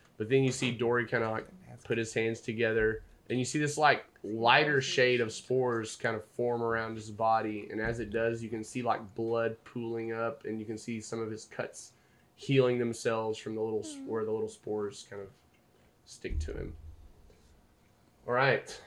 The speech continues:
You, uh, look at Lute, and she is winded,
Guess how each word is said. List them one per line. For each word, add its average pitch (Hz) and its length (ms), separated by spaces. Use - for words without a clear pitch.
You, 139 360
uh, 123 300
look 151 320
at 147 160
Lute, 143 540
and 117 160
she 185 260
is 139 200
winded, 113 540